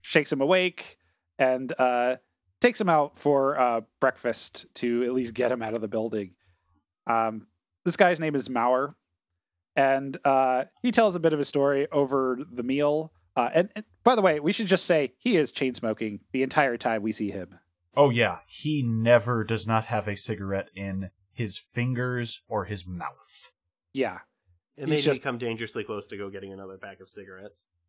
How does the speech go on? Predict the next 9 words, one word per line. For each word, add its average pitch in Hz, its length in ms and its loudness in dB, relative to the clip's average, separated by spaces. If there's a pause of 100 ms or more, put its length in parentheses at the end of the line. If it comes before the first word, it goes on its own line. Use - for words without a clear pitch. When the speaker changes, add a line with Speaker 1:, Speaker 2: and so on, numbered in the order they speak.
(760)
Speaker 2:
<laughs> - 1500 -12
I 170 220 4
could 175 160 -8
see 180 180 2
that. 131 140 6
Speaker 1:
Uh. 113 60 -6
Speaker 2:
This 139 140 2
character 131 580 -2
is 110 560 -2